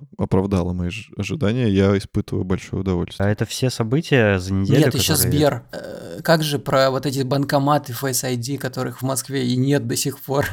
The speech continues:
Speaker 3: <laughs> хотя их они обещали и там сказали: «Вот у нас».
Speaker 1: Со встроенным
Speaker 3: Да.
Speaker 1: айфоном?
Speaker 3: Нет, у них, типа, появятся новые банкоматы, которые будут, а, по биометрии лица узнавать тебя сразу там.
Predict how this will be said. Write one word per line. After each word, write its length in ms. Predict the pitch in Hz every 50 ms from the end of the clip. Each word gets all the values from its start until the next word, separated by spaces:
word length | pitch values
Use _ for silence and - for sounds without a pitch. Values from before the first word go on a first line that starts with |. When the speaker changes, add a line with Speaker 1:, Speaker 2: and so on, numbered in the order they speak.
| 123 - - -
Speaker 3:
<laughs> 260 | - 180 - - -
хотя 260 | - 135 123 - 135 131
их 200 | 127 120 123 127
они 180 | 123 120 117
обещали 800 | 110 110 107 107 - - 117 117 123 123 117 113 110 107 107 -
и 20 | 113
там 260 | - - 123 120 120
сказали: 320 | - - 120 120 117 117
«Вот 260 | 110 107 120 123 123
у 40 | 131
нас». 180 | 113 107 - - _ -
Speaker 1:
Со 200 | - - - 120
встроенным 460 | - - - 127 127 127 123 120 117 117
Speaker 3:
Да. 200 | 113 117 139 135
Speaker 1:
айфоном? 400 | 131 143 170 160 117 104 147 156
Speaker 3:
Нет, 240 | 160 143 123 117 135
у 60 | 139
них, 220 | 147 165 170 175 -
типа, 240 | - 147 147 139
появятся 460 | 123 - 127 127 139 156 147 - - 135
новые 220 | 139 143 147 139
банкоматы, 600 | 127 120 127 120 123 131 123 120 131 156 196 - 143
которые 380 | - 127 - 139 135 135 127
будут, 400 | 117 113 139 151 156 131 120 - - - - - - - - -
а, 320 | 127 123 127 123 123 127 123
по 180 | - - 143
биометрии 600 | 135 127 127 135 127 127 127 123 - 131 147 143 135
лица 440 | 127 123 127 - 135 131 143 147 139
узнавать 500 | 120 117 123 120 117 113 120 123 127 123
тебя 340 | - - 120 113 113 113 110 113
сразу 480 | - 127 120 117 120 113 117 120 120
там. 280 | - - 117 - 151